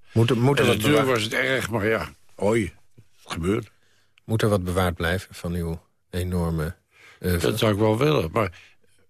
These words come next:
Speaker 2: eh, mijn oeuvre is niet verbrand. Die tentoonstelling is verbrand.
Speaker 1: Maar goed,
Speaker 2: En dat was,
Speaker 1: veel, veel
Speaker 2: en
Speaker 1: werk
Speaker 2: dat waren
Speaker 1: van u.
Speaker 2: heel belangrijke
Speaker 1: Ja.
Speaker 2: stukken. En voor die vond ik het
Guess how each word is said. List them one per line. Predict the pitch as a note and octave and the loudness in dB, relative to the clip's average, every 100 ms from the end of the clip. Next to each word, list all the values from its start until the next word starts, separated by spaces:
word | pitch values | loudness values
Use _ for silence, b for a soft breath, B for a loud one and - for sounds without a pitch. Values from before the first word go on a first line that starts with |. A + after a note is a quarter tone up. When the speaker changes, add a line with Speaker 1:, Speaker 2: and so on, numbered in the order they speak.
| _ | _
Speaker 2:
eh, | - B2 A#2 | 0 2 4
mijn | A2 B2+ B2+ B2 C#3+ - _ _ | 2 2 2 0 -4 -12 _ _
oeuvre | - F3+ C#3+ C3 | 0 2 2 0
is | G2+ | 0
niet | A2 F#2+ | -2 -2
verbrand. | G2+ F#2+ F#2 A2+ C#3 - _ | -4 -2 0 -2 -4 -16 _
Die | A2 | -4
tentoonstelling | F2+ G2 F#3+ G3+ G3 C#3 G2 | -4 -2 0 2 2 0 -2
is | E2+ | -6
verbrand. | - F#2 F2 E2+ - b | -10 -8 -8 -8 -14 b
Speaker 1:
Maar | F#2 G2 | 0 0
goed, | - A#2+ | 2 0
Speaker 2:
En | A2+ | 2
dat | A2 | 2
was, | G2 A2 | 2 2
Speaker 1:
veel, | G2+ F#2+ | 2 2
veel | - G#2+ | 0 2
Speaker 2:
en | G#2 | 4
Speaker 1:
werk | A2 | 4
Speaker 2:
dat | G#2 | 4
waren | A#2 A2+ | 2 2
Speaker 1:
van | G#2+ | 2
u. | |
Speaker 2:
heel | A#2+ | 0
belangrijke | A#2 A2 A2 G#2+ G2+ F#2 | 0 0 2 0 0 -2
Speaker 1:
Ja. | G2 | -2
Speaker 2:
stukken. | G#2 F#2+ - A2+ | 2 0 2 0
En | G2 G2 B B | -2 -8 B B
voor | - A2+ | -6 -4
die | G#2 E3+ | 0 0
vond | D3+ D#3+ G#2+ | 2 0 2
ik | |
het | G2+ F2 | -2 -4